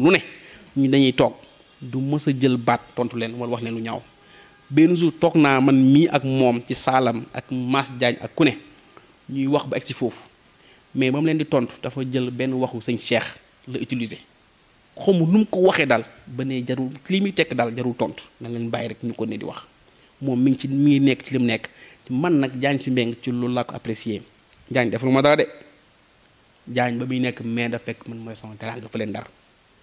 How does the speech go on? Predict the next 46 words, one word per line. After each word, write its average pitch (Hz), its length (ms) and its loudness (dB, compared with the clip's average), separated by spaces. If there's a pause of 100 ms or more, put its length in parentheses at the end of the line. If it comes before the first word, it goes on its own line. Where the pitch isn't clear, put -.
(500)
Dañ 131 120 -4
daan 131 220 0
toog 131 220 2
ma 127 120 4
ak 120 80 0
moom, 120 240 -2
mu 135 80 -2
ne 127 60 -2
ma, 127 140 -2
"Yow 127 120 -2
bii 123 140 -2
bu 120 100 -8
la 151 80 -2
neexoon, 135 380 0 (160)
da 123 60 -6
nga 123 100 -2
gore 120 220 2
rek, 120 120 -6 (560)
nga 123 160 -10
ut 123 120 -10
sa 131 120 -10
lang-, 117 260 -6
sa - 120 -6
langue 110 200 -6
bopp." - 200 -6 (720)
Dàq, 101 240 -4 (180)
gars 92 160 -2
yi 117 40 0
dàq 127 200 2
ñu 156 100 6
ma 165 100 6
wax 185 100 2
de. 170 80 0 (800)
Te 113 100 -12
ba 120 100 -4
may 135 220 0
jàng 131 180 4
université, 131 420 -2
maa 123 200 -4
fa 127 140 -12
gënoon 139 220 -2
nekk 135 280 0
le 131 120 -2
plus 143 220 -2
grand 135 240 -2
gréviste 131 560 2